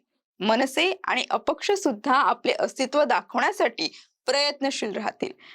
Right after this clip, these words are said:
मात्र मुख्य लढत भाजप विरुद्ध शिंदे गट आणि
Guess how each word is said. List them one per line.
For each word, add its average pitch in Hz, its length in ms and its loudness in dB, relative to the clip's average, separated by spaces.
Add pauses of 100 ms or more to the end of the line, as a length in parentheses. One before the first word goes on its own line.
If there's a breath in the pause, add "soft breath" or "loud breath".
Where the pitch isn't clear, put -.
(120)
मात्र 370 340 4
मुख्य 339 420 2
लढत 311 420 4 (100)
भाजप 226 600 2
विरुद्ध 247 380 2
शिंदे 247 400 2
गट 269 200 2 (400 loud breath)
आणि 269 300 2